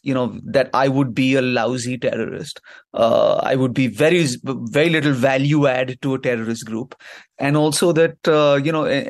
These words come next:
a, that the British think I messed up. So in that sense, it is taking it on the chin and finding a sense of humor about it. So I think those were the first two jokes that I wrote. And then I was like, "Okay," because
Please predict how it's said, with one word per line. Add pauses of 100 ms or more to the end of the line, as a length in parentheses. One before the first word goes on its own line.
(160)
a,
that
the
British
think
I
messed
up. (240)
So (400)
in
that
sense,
it
is
taking
it
on
the
chin
and
finding
a
sense
of
humor
about
it.
So
I
think
those
were
the
first
two
jokes
that
I
wrote. (600)
And
then
I
was
like,
"Okay," (120)
because